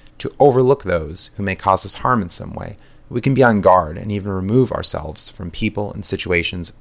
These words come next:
which aren't conducive to our happiness, not being overly concerned with those strangers who we may come in contact with for a short time. He writes, "In the gymnastic exercises, suppose that a man has torn you with his nails and by dashing against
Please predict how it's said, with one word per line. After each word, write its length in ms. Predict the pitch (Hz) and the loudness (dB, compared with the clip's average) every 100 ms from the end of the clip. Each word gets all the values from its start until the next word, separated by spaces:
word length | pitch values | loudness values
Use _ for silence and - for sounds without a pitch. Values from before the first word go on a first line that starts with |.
| - | -12
which 220 | 120 - | -10 -2
aren't 200 | 117 117 | 0 0
conducive 560 | - 92 87 - 85 - | -2 -4 -2 -2 -4 -8
to 140 | - | -2
our 80 | 85 | -2
happiness, 580 | 92 87 80 78 - - - _ _ | -2 -8 -8 0 2 2 -2 _ _
not 200 | - 92 | 0 0
being 180 | 104 98 | 0 -4
overly 360 | - 107 117 110 | -2 0 0 -2
concerned 580 | 131 123 90 85 85 - | 0 2 2 0 -4 -10
with 140 | - - | -10 -4
those 180 | 85 - | 0 2
strangers 640 | - 131 127 85 80 - - | 2 2 0 -2 0 -2 -2
who 120 | - 104 | -10 -6
we 60 | |
may 140 | 95 92 | -4 -4
come 200 | - 95 | -4 -6
in 120 | 92 | -4
contact 460 | - 120 110 87 | 0 2 2 -4
with 220 | 87 82 - | -10 -14 -16
for 180 | - 92 | -10 -6
a 60 | 85 | -4
short 320 | - 82 80 | -4 -6 -6
time. 400 | - 90 78 87 - - - - - | 0 0 0 -10 -18 -20 -20 -20 -8
He 160 | 101 | -4
writes, 440 | 87 - - - - - - - - - - - | -2 -2 0 2 0 -8 -20 -20 -20 -20 -20 -6
"In 80 | 113 | -2
the 60 | 110 | 0
gymnastic 600 | 113 110 117 131 143 135 | 2 4 4 4 2 0
exercises, 800 | 101 - 98 - 85 85 92 - | 0 0 0 2 2 0 -4 -2
suppose 520 | - - - 123 131 | 0 0 2 4 4
that 100 | 127 | 0
a 40 | 120 | -2
man 280 | 104 92 92 | 0 -2 0
has 200 | 95 - | 0 0
torn 320 | - 139 139 | 0 0 0
you 120 | 123 | 0
with 100 | 120 | -4
his 140 | - | -4
nails 440 | 98 90 82 - - | -4 -4 -4 0 0
and 140 | 104 | 0
by 100 | 90 | -4
dashing 440 | 90 95 101 - 98 | 0 2 2 0 -4
against 420 | 92 98 - | -4 0 0